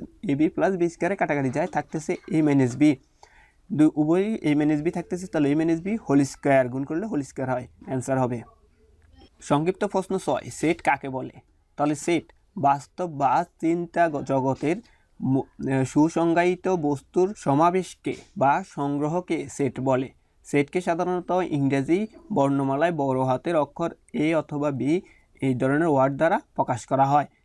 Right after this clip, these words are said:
যেমন এক, ওয়ান, টু, থ্রি সংখ্যা তিনটির সেট হলো এ সমান সমান, এ, দ্বিতীয় বন্ধনী দিতে হবে সেটের ক্ষেত্রে, এবং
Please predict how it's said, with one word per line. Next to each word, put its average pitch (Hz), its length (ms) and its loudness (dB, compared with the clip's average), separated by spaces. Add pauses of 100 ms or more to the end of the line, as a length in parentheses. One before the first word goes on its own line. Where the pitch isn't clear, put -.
(140)
যেমন 156 320 -2 (200)
এক, 147 220 2 (420)
ওয়ান, 147 260 2
টু, 147 240 -2
থ্রি 151 360 0 (200)
সংখ্যা 139 640 0
তিনটির 175 380 -2
সেট 143 280 -4
হলো 190 260 -2 (280)
এ 143 260 4 (240)
সমান 135 240 -2
সমান, 165 300 -2 (500)
এ, 131 140 2
দ্বিতীয় 139 340 2
বন্ধনী 165 320 0
দিতে 165 200 -2
হবে 165 200 0
সেটের 147 260 -4
ক্ষেত্রে, 175 320 -4
এবং 139 200 -4